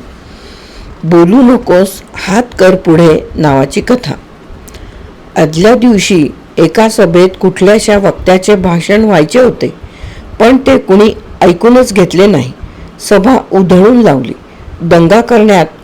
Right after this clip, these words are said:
कॉलेजची मुले होती बरीचशी. चांगला नाणावलेला वक्ता होता तो, पण मुलांना नव्हती त्याची मते पसंत. नाही बोलू दिले त्याला. हापिसात हेडमास्तर बसले होते,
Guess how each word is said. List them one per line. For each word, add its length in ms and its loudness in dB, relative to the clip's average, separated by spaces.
कॉलेजची 500 2
मुले 300 4
होती 320 0
बरीचशी. 580 0
चांगला 460 2
नाणावलेला 840 2
वक्ता 400 0
होता 320 0
तो, 240 0
पण 280 2
मुलांना 560 4
नव्हती 420 2
त्याची 320 0
मते 320 2
पसंत. 560 -2
नाही 360 0
बोलू 360 2
दिले 300 2
त्याला. 360 2
हापिसात 560 0
हेडमास्तर 560 2
बसले 380 0
होते, 320 0